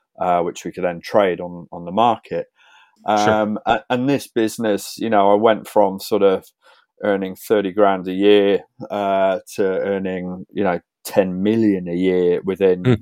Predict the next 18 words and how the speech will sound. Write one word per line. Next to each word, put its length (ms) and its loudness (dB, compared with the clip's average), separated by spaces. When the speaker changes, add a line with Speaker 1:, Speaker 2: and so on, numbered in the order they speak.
Speaker 1:
one 400 -2
year. 440 2
Speaker 2:
Wow. 340 2
Speaker 1:
And, 320 -8
uh, 420 -2
we 140 -10
did 160 -4
that 220 -4
for 80 -6
three 260 -2
years 280 -4
running. 380 0
So 440 0
totally 360 6
wet 280 4
behind 380 2
the 120 -2
ears, 600 0